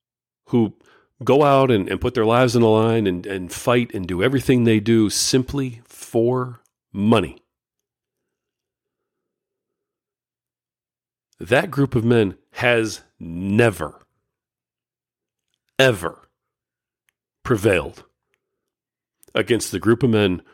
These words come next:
who knew what they were fighting for and were willing to die for it. A man who believes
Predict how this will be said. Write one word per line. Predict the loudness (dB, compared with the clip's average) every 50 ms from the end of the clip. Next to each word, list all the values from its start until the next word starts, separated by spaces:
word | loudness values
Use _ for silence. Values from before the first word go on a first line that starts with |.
| _ _ _ _ _ _
who | -8 -6 -4 -4
knew | -4 -6 -6 0 2 2 2
what | 2 2 2
they | 2 2
were | 2 2 0
fighting | -2 -2 -4 -4 -4 -6 -12
for | -12 -12 -14 -12 -12 -14 -16 -18 _ _ _ _ _ _ _ _ _ _ -2
and | -2 0 0
were | -2 -2
willing | -2 0 0 2 2 2 0 0 -4
to | -6 -10 -12
die | -10 -8 -8 -8 -8 -8
for | -10 -12 -16 -16 -18
it. | -20 _ -20 -20 _ _ _ _ _ _ _ _ _ _ _ _ _ _ _ _ _ _ _ _ _ _ _ _ _ _ _ _ _ _ _ _ _ _ _ _ _ _ _ _ _ _ _ _ _ _ _ _ _ _ _ _ _ _ _ _ _ _ _ _ _ _ _ _ _ _ _ _ _ _ _ _ _ _ _ _ _ _ _ _ _ _
A | -2 0
man | 2 2 2 2 2
who | 2 0 0
believes | 0 -2 -2 -2 -2 0 0 2 2 0 -2 -4 -6 -6 -6 -8